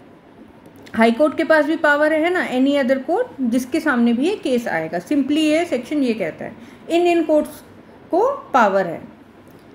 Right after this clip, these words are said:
Section, subsection two, "Notwithstanding anything contained in the code where an order under section three or section four is made by the court trying the offender other than the High Court, an appeal shall lie to the court to which the appeal ordinarily lies।"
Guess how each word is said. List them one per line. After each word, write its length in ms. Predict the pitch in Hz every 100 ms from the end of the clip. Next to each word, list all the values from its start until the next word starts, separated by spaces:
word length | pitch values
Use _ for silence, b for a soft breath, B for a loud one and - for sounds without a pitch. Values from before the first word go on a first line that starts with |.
| -
Section, 420 | - 269 - 370 349
subsection 560 | 311 - 302 - 370
two, 100 | 339
"Notwithstanding 880 | 240 269 302 359 - 330 277 294 330 -
anything 360 | 285 339 403 415
contained 400 | 349 285 294 285
in 120 | 269 254
the 120 | 254 247
code 300 | 269 320 269
where 200 | 285 320
an 80 | 302
order 260 | 226 262 320
under 260 | 311 339 320
section 400 | 247 - 311 294
three 160 | 320 294
or 80 | 240
section 300 | 269 262 302
four 220 | 294 294
is 180 | 311 294 247
made 200 | 254 262
by 140 | 285 294
the 100 | 302 285
court 140 | 311 311
trying 260 | 269 254 294
the 140 | 311
offender 340 | 277 247 269 -
other 200 | 240 277 302
than 200 | 311 302
the 100 | 277
High 180 | 233 220
Court, 160 | 196 -
an 140 | 220 247
appeal 260 | 247 294 302
shall 180 | 320 262
lie 180 | 247 254
to 80 |
the 160 | 226 247
court 240 | 285 311
to 60 | 330
which 200 | 277 320
the 200 | - 311
appeal 200 | 247 311
ordinarily 640 | 254 226 226 208 196 202
lies।" 260 | 180 - -